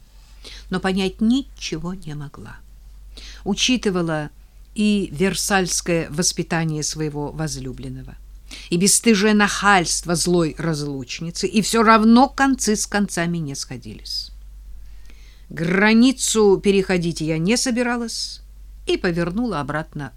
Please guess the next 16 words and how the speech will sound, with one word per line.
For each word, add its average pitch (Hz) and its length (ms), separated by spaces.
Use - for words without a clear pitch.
к - 80
Сопоту. - 580
Погода 311 340
испортилась. - 920
Поднялся 170 480
сильный 156 640
ветер, 180 540
черные 175 500
тучи 170 300
затянули 151 540
небо, 180 440
из 156 160
них 175 160
что-то - 280
посыпалось. 156 760
Ну, 240 220